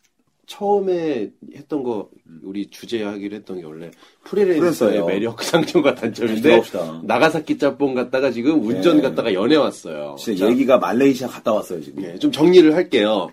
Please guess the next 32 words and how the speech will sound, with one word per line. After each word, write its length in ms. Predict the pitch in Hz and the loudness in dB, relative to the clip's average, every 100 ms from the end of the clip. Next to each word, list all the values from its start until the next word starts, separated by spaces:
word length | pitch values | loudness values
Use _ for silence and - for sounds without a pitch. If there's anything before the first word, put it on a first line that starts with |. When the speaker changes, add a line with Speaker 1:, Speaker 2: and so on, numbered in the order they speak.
| 95 | -12
Speaker 2:
예. 220 | 87 78 | -14 -10
Speaker 1:
어, 140 | 123 127 | -4 -2
일단 240 | 151 147 | 0 -2
프리랜서의 480 | 165 175 160 151 131 | 2 2 2 -4 -8
장점은 420 | 92 101 113 101 | -8 -10 -8 -8
이게 120 | 95 | -8
시간이란 600 | 98 202 214 196 143 110 | -8 -6 -4 -2 -2 -4
부분, 300 | 85 80 95 | -8 -14 -12
Speaker 2:
음, 140 | 90 101 | -8 -4
음. 40 | |
Speaker 1:
이게 120 | 107 | -4
시간을 340 | 123 175 175 147 | -4 -4 -4 -4
누리면서도 720 | 98 117 123 110 110 143 175 _ _ | -4 -2 -2 -4 -6 -6 -6 _ _
좀 120 | - | -20
금전적으로도 840 | - 110 143 139 127 117 104 120 123 | -12 -8 -6 -6 -6 -10 -12 -16 -18
꽤 100 | 135 | -18
괜찮은 380 | 101 101 123 117 | -14 -12 -10 -10
수입을 260 | 117 98 | -12 -12
올리고 300 | 87 90 98 | -12 -10 -10
있다. 260 | 82 85 76 - | -12 -16 -16 -14
Speaker 2:
음. 200 | 92 80 | -14 -8
Speaker 1:
요 200 | 127 160 | 0 0
수입에 480 | 156 - 240 233 208 | 0 -6 -6 -2 -2
대한 320 | 175 151 139 | 0 -2 -2
부분은 680 | 123 110 113 117 113 113 104 98 | -4 -6 -6 -6 -6 -8 -10 -12
어떻게 420 | 92 98 85 73 | -12 -8 -8 -4
Speaker 2:
음, 240 | 120 127 110 | -2 0 0
Speaker 1:
공개를 680 | 120 120 107 151 131 107 - _ _ _ _ - | 2 0 2 0 -2 -6 -10 _ _ _ _ -8
Speaker 2:
아. 40 | |
아니, 60 | 165 | -6
공개라기보다는 760 | 135 180 185 151 104 131 208 - | -2 -2 -2 -4 -6 -8 -10 -10
Speaker 1:
네. 200 | 101 | -12